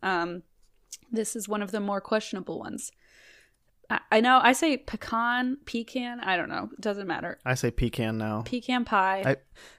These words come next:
Speaker 2: I feel like that's the one
Speaker 1: It's just
Speaker 2: people make
Speaker 1: easier.
Speaker 2: less fun of you.
Speaker 1: Yeah.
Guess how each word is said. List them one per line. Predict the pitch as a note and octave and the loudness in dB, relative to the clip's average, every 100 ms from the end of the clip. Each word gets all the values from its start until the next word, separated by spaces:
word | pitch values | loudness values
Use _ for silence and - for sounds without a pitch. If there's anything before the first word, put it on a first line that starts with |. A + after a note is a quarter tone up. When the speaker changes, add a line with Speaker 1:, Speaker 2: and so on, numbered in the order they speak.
| _ _ | _ _
Speaker 2:
I | - | -8
feel | - C3+ | 6 6
like | A#2+ | 8
that's | A2+ A2 | 4 2
the | G#2+ | 0
one | A2 | 0
Speaker 1:
It's | G#2+ | 4
just | G4 A4 | 4 4
Speaker 2:
people | G#2 | 2
make | G#2+ | 2
Speaker 1:
easier. | C#4+ C#4+ A3+ | 2 0 4
Speaker 2:
less | A2 G#2+ D#2+ - | 6 6 0 0
fun | - A2 | 4 6
of | G#2+ | 6
you. | A2 | 6
Speaker 1:
Yeah. | A2 D3+ F#2+ | 6 4 -2